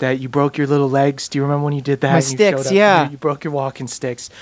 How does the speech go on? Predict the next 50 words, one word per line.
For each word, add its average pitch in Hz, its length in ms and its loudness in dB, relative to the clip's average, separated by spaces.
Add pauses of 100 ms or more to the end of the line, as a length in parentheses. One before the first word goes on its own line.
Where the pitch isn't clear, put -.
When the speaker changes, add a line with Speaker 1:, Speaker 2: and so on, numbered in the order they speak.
(300)
Speaker 1:
Uh, 131 120 0
but 135 140 -4
he 156 140 -2
did 175 240 6
have 160 320 2
something 156 420 -2
he 156 60 0
wanted 147 260 0
to 135 80 -6
give 147 280 2
you 135 340 -2
for 127 220 -8
graduating 135 580 0
the 123 60 -4
Green 135 260 -2
Teens. 127 440 -6 (380)
And, 131 220 -2
you 147 60 0
know, 151 120 6
I, 147 80 6
I, 143 240 2
I 135 60 0
think 139 400 -4 (240)
he'd 123 140 -8
want 131 200 0
you 127 80 -2
to 120 80 0
have 120 160 0
it 123 80 -6
now. 117 380 -6 (580)
And 123 420 -2
she 135 120 -6
goes 127 160 0
back 120 420 0
and 127 160 -4
she 143 120 -8
pulls 139 360 -4
out 123 400 0 (100)
this 127 240 -6
little 127 760 0
gift - 300 -4
box - 580 -2
with 127 160 -4
a 120 40 -4
big 131 260 0
red 127 520 0
ribbon 135 220 -2
in 175 120 4
it. 214 140 4 (160)
Speaker 2:
Oh. 170 320 0